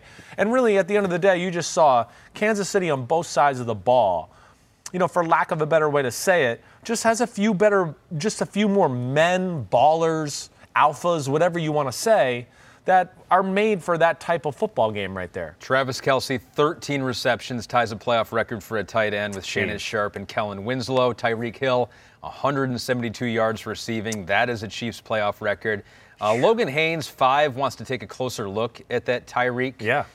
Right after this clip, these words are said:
Speaker 2: seventy-yard slant play. Maybe you can break down some of the things you just said, what Andy Reid can do to get Tyreek Hill open. And this was in response. I mean, this was a killer for the Bills 'cause they were getting crushed on social media for,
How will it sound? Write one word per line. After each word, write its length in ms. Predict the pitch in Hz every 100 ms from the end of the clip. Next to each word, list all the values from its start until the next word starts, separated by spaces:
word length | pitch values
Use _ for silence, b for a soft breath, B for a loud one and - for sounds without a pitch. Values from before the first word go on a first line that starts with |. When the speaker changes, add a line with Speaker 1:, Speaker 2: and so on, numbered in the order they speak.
| -
Speaker 2:
seventy-yard 840 | - 131 120 117 117 117 113 110
slant 340 | - 117 117
play. 240 | - 120 113 104
Maybe 240 | 107 101
you 40 |
can 200 | - 104 - b b _
break 220 | 123 117
down 180 | 120 117
some 140 | 120
of 60 | 107
the 80 |
things 260 | 101 123 104
you 40 |
just 260 | 101 113 -
said, 200 | 110 107
what 160 | 110 110
Andy 300 | 117 107 110
Reid 260 | 107 107
can 240 | - 113 110
do 160 | 117
to 80 | 110
get 180 | 101 101
Tyreek 380 | 110 110 113 107
Hill 320 | 117 110 117 117
open. 400 | 113 - 113 113 b b b
And 100 | 127
this 140 | 202 233
was 140 | 247
in 120 | 180
response. 540 | 147 123 - 131 143 135
I 60 |
mean, 120 | 143 147
this 160 | 196
was 140 | 247 147
a 40 |
killer 540 | - - 120 120 123 - _
for 120 | - 123
the 80 |
Bills 340 | 98 113 113 110
'cause 140 | 120
they 100 | 139
were 80 | 185
getting 200 | 139 117
crushed 480 | - 110 101 - - b b b b
on 100 | 90
social 320 | 90 123 - 95
media 420 | 95 98 98 95
for, 360 | - 98 87